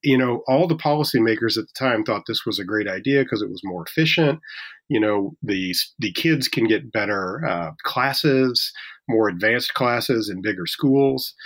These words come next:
But it absolutely sucked the lifeblood and the heart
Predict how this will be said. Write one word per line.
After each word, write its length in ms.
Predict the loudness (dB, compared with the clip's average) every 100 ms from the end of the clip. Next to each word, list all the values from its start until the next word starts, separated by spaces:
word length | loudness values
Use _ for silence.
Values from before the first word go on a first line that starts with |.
| -16 -16 -16 -2
But 180 | 0 0
it 180 | -2 -2 -2
absolutely 640 | -2 0 2 2 2 0
sucked 380 | 0 0 -2 -2
the 100 | -2
lifeblood 720 | 0 0 -2 -2 -4 -4 -4
and 160 | -4 -4
the 100 | -6 -2
heart 260 | 0 -2